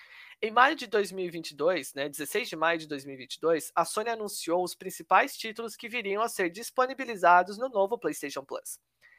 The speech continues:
Além de vários títulos exclusivos populares da Sony, como Ghost of Tsushima, Death Stranding, aqui ele tá falando dos exclusivos da Sony, né?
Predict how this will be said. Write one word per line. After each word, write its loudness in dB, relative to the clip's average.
Além 8
de -6
vários 8
títulos -4
exclusivos -4
populares 6
da 0
Sony, 0
como -8
Ghost -4
of -4
Tsushima, -2
Death 2
Stranding, -4
aqui -8
ele -12
tá -2
falando 0
dos -10
exclusivos -8
da -4
Sony, -4
né? -4